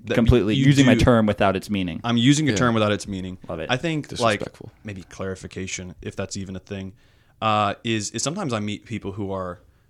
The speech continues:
Speaker 1: really involved and committed and fulfilled in their church as a high schooler,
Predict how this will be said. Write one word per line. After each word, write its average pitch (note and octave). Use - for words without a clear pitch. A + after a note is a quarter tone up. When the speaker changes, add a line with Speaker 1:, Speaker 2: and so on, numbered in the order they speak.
Speaker 1:
really A2
involved G2
and G2
committed F#2+
and F#2
fulfilled G2+
in A#2+
their A2+
church -
as G#2
a G2+
high F#2
schooler, C#3